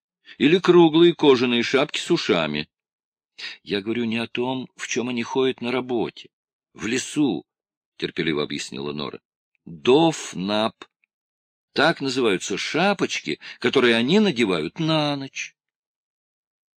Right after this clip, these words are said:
Трэвис рассмеялся и покачал головой. «Ты меня разыгрываешь?» Нора смотрела на него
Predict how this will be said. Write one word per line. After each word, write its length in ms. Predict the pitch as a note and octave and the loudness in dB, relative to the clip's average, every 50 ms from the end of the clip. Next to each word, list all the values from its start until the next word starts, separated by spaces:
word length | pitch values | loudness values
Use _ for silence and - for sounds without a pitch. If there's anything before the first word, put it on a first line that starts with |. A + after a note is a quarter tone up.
| _ _ _ _ | _ _ _ _
Трэвис 460 | - - F2 F#2 F#2 D#2 C#2+ - - | -8 -2 0 0 0 0 -2 -4 -8
рассмеялся 680 | - C2+ - - - D2+ D#2 D#2+ F#2 G2+ G2+ - - C2+ | -8 -10 -10 -10 -10 -8 -6 -4 -4 -4 -4 -6 -8 -10
и 40 | |
покачал 420 | - - - D#2+ D2+ - - D#2+ D#2 | -12 -8 -8 -8 -6 -4 -4 -6 -4
головой. 380 | D2 C#2+ B1+ B1+ B1 A1 - _ _ _ _ _ _ _ _ _ | -4 -4 -4 -4 -6 -8 -10 _ _ _ _ _ _ _ _ _
«Ты 140 | - G#2+ - - | -6 -6 -4 -4
меня 240 | - E2 F#2 F2+ D#2+ | -6 -4 -4 -2 -2
разыгрываешь?» 760 | F#2+ F2+ F2 E2+ A3 F3+ - - B1+ G#1+ - - - - _ _ _ _ _ _ _ _ _ _ _ _ _ _ _ _ _ _ | -2 -4 -4 -6 -8 -10 -10 -10 -10 -10 -12 -16 -20 -20 _ _ _ _ _ _ _ _ _ _ _ _ _ _ _ _ _ _
Нора 340 | _ - - F2+ F#2 E2+ F2 | _ -10 -6 -4 -4 -2 -4
смотрела 520 | D#2+ - - C#2+ C#2 - - D#2+ E2+ E2 D#2 | -6 -8 -10 -12 -12 -10 -8 -6 -6 -6 -8
на 100 | C#2+ D2+ | -10 -10
него 280 | D2+ D#2 E2 E2 - | -8 -4 -4 -4 -6